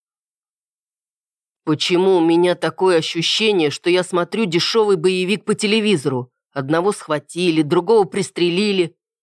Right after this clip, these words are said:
Еще бы знать, о чем они тут говорят. И язык совершенно не похож на парийский».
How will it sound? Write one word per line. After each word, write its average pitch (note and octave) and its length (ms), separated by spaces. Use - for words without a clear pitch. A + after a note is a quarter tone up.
Еще C4+ 360
бы A#3+ 120
знать, C4+ 280
о A#3 80
чем C4 240
они B3 160
тут A#3+ 180
говорят. A3 560
И D3 100
язык D#3+ 300
совершенно F#3 560
не D3+ 140
похож D#3 380
на D#3 100
парийский». D#3+ 640